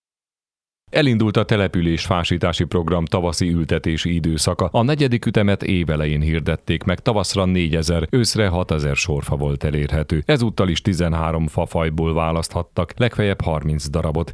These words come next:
a tízezer fősnél kisebb települések. Az idei feladatokra ötszázötven millió forint áll rendelkezésre.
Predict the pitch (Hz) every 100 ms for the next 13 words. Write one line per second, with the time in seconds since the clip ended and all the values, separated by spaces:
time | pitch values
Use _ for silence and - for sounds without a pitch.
0 | - - 85 - 85 78 73 78 - 80
1 | 78 - 76 - 73 - 78 - 80 80
2 | 80 78 87 - - 98 - 101 90 85
3 | 107 95 92 87 85 101 107 117 - 113
4 | 123 - 101 98 92 85 95 85 80 82
5 | 78 76 69 67 69 69 67 65 73